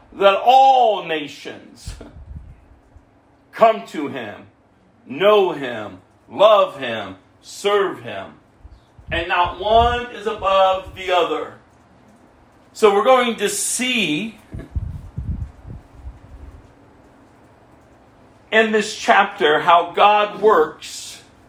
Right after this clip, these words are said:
to tear down what man tries to hold on to. In Caesarea,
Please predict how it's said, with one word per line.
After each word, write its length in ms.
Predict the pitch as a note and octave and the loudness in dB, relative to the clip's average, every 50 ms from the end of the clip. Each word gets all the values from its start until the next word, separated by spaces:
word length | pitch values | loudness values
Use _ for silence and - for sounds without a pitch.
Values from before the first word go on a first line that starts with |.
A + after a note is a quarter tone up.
| _ _ _ - _ _ _ _ - | _ _ _ -20 _ _ _ _ -4
to 240 | - E3 - - - | -4 -4 -4 -6 -10
tear 440 | - - A#3 A#3 B3+ C4 B3+ B3 - | -4 0 4 4 6 4 4 2 2
down 600 | A#3 G#3 F#3+ E3+ D3 C3+ B2+ B2+ C#3 D#3 G3 F#3+ - _ _ _ _ _ _ _ _ _ | 2 2 2 4 2 2 2 0 -2 -6 -10 -14 -20 _ _ _ _ _ _ _ _ _
what 260 | C#3 E3+ F#3 - F3+ | -2 -2 -2 0 0
man 320 | G3 G#3 G#3 G3+ G3 G3 | 2 2 2 2 0 -2
tries 340 | - - F#3+ F3+ F3 F3 E3+ | -2 2 2 2 2 2 -2
to 100 | F3 E3 | -2 -2
hold 260 | D#3+ F3+ F3+ F3+ E3 | 0 0 0 2 4
on 300 | E3+ F3 E3+ E3 D#3+ D#3 - | 4 4 4 2 0 -4 -10
to. 320 | - - - - - - - _ - - D3 C#3+ C#3 - _ _ _ _ _ _ _ _ _ _ _ _ _ _ _ _ _ _ _ _ _ _ _ _ _ _ _ _ _ _ _ _ _ _ _ _ _ _ _ _ _ _ _ _ _ _ _ _ _ _ _ _ - - - _ _ _ _ _ _ _ _ _ _ _ _ _ _ _ _ _ _ _ _ _ - | -16 -18 -18 -18 -18 -20 -20 _ -20 -20 -20 -20 -20 -20 _ _ _ _ _ _ _ _ _ _ _ _ _ _ _ _ _ _ _ _ _ _ _ _ _ _ _ _ _ _ _ _ _ _ _ _ _ _ _ _ _ _ _ _ _ _ _ _ _ _ _ _ -20 -20 -20 _ _ _ _ _ _ _ _ _ _ _ _ _ _ _ _ _ _ _ _ _ -12
In 80 | A#2 | -12
Caesarea, 920 | - - C4+ B3+ - - - C4 A3+ G3+ F3+ D#3+ D3 D3 D#3+ G3 G#3 - - | -4 -2 0 0 0 -2 -4 -2 2 2 4 4 4 4 4 2 0 -4 -14